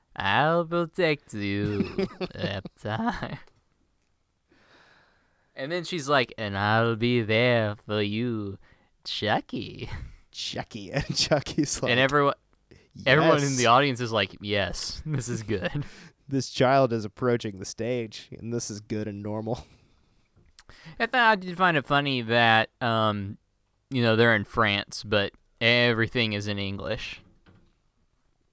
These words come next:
Speaker 1: Like, even the shows are in English.
Speaker 2: Uh,
Speaker 1: Found
Speaker 2: yeah,
Speaker 1: that
Speaker 2: I've
Speaker 1: to be
Speaker 2: never been to
Speaker 1: funny.
Speaker 2: Fran-, France. I believe that they all speak English there.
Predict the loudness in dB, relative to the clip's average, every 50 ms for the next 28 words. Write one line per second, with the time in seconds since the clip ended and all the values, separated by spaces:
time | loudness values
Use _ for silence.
0 | _ _ -4 -2 0 0 0 0 -2 -4 -6 -6 -6 -4 -4 -4 -6 -6 -10 -12
1 | -12 -12 -10 -6 -6 -6 -6 -6 -8 -10 -12 -14 -14 -14 -16 -18 -20 -20 _ _
2 | _ _ _ _ _ _ _ _ _ _ _ _ _ _ _ _ _ _ _ -10
3 | -6 -4 -2 0 0 0 0 0 0 2 2 2 0 0 0 0 0 0 -2 -2
4 | -2 -4 -6 -8 -8 -10 -10 -10 -12 -12 -12 -10 -8 -8 -8 -6 -6 -6 -6 -6
5 | -8 -8 -6 -6 -4 -4 -6 -6 -8 -10 -10 -10 -10 -10 -12 -12 -12 -12 -10 -10
6 | -10 -12 -12 -14 -14 -14 -14 -14 -14 -16